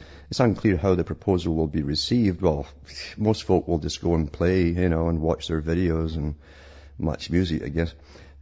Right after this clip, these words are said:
The I M F raises funds from its one hundred and eighty-five members, mainly through a quota system, based on, uh, broadly on the size of each country's economic, uh, system.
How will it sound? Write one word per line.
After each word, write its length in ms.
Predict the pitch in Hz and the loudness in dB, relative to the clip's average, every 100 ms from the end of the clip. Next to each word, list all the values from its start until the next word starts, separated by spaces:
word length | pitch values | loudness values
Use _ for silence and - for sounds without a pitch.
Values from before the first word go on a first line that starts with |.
| - - | -20 -14
The 320 | - 87 - | -10 -10 2
I 80 | 117 | 6
M 140 | 123 104 | 6 6
F 160 | 101 | 4
raises 280 | 104 98 87 | 2 2 0
funds 300 | - 113 104 | 2 2 2
from 140 | - | 0
its 100 | 87 | -2
one 180 | 90 113 | 2 2
hundred 300 | 98 110 101 | 2 0 0
and 80 | 92 | 0
eighty-five 600 | - 104 95 - 90 82 | -2 -2 -2 -2 0 2
members, 500 | 85 95 104 95 87 | 2 4 4 2 2
mainly 320 | 90 113 117 | 2 4 4
through 220 | 98 - 87 | 0 0 -4
a 20 | |
quota 340 | - 104 95 | -2 -4 -2
system, 480 | - 90 - 85 73 - - - - - | -2 -6 -4 -4 -6 -10 -20 -20 -20 2
based 320 | 117 113 - 90 | 4 4 2 0
on, 180 | 87 76 | 0 0
uh, 60 | 87 | -2
broadly 440 | 73 104 110 90 | 2 2 4 2
on 180 | - 82 | 2 2
the 120 | 82 71 | 0 -2
size 440 | - 127 131 101 | -2 2 4 2
of 100 | 82 | 0
each 160 | 87 - | -4 -4
country's 380 | 92 85 80 - | -4 -2 -4 -4
economic, 560 | 92 85 80 78 73 - | -6 -2 -2 -2 -4 -6
uh, 140 | 76 | -6
system. 480 | - - 87 87 76 | -6 -8 -4 -4 -4